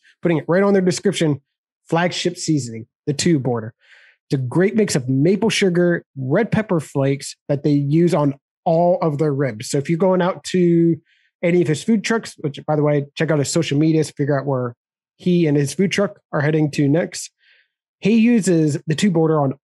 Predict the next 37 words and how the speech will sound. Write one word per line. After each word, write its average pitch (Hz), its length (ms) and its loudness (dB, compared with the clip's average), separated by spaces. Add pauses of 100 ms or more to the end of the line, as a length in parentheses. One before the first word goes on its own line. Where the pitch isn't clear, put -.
all 180 280 2
of 165 120 0
their 165 180 2
ribs. 131 680 -6 (200)
So - 100 -4
if 143 100 -4
you 175 100 2
wanna 185 180 2
know, 175 180 2
"Hmm, 240 280 0 (680)
I 202 40 0
wonder 247 220 0
what, 226 180 0
what 226 140 -2
seasoning 190 440 2
is 165 80 2
this 180 160 -4
ribs?" 214 320 -4 (400)
It's 135 180 -4
the 143 120 -2
two 156 200 2
border. 117 340 -6 (640)
That 165 160 0
maple 190 300 2
sugar 202 340 2
that 170 160 0
gives 160 160 0
a 143 220 -2
clean, 233 420 2 (220)
crisp, - 560 -4 (260)
sweet - 380 -2
flavor, 151 680 0
while 147 140 0
that 143 160 -2
red 165 180 0
pepper 175 300 0
flake 160 300 -2